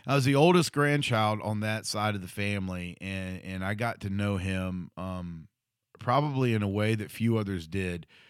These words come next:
uh, because in this, in the last part of his life, um, I was getting into my twenties, and he, uh,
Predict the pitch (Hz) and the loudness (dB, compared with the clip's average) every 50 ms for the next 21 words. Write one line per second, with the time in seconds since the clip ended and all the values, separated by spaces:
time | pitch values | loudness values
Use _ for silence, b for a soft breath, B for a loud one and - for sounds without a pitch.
0 | b b b b b b - - - 98 98 95 85 98 98 - 107 101 101 98 | b b b b b b -10 -4 -2 0 0 0 0 -2 0 2 4 4 4 2
1 | 95 85 - - - - 107 98 95 95 92 - - - - 98 101 98 92 92 | 0 -2 -6 -10 -6 -6 -4 -4 -4 -4 -6 -6 -10 -8 -8 -6 -4 -4 -4 -4
2 | 90 92 92 95 107 113 117 127 127 - - - - _ - - 117 113 110 107 | -6 -6 -4 -4 -2 -2 0 -2 -2 -4 -6 -12 -18 _ -2 2 2 4 4 4
3 | 101 92 92 85 85 90 92 90 85 80 78 - - - - _ - - 87 85 | 2 0 -2 -4 -4 -2 -2 -2 -2 -4 -6 -10 -14 -18 -20 _ -12 -10 -10 -8
4 | 85 85 80 82 78 78 85 _ _ _ _ _ _ _ _ _ - 98 104 107 | -8 -10 -12 -12 -16 -18 -20 _ _ _ _ _ _ _ _ _ -2 0 0 0
5 | 104 104 101 95 - 107 104 101 98 101 95 92 92 90 87 87 82 - - 107 | 0 -2 -4 -4 -6 -4 -4 -4 -4 -4 -4 -4 -6 -6 -6 -8 -8 -8 -6 -4
6 | 107 101 92 85 78 - - B B B B B B B B B B B B B | -2 -2 -2 -4 -8 -12 -16 B B B B B B B B B B B B B
7 | - 107 104 104 98 95 92 90 87 85 - - - - - 104 110 104 101 95 | -4 -2 0 0 0 -2 -2 -4 -8 -10 -14 -16 -14 -6 -2 0 0 2 0 0
8 | 95 92 - - - 101 90 87 85 87 | -2 -4 -8 -10 -10 -8 -8 -6 -8 -8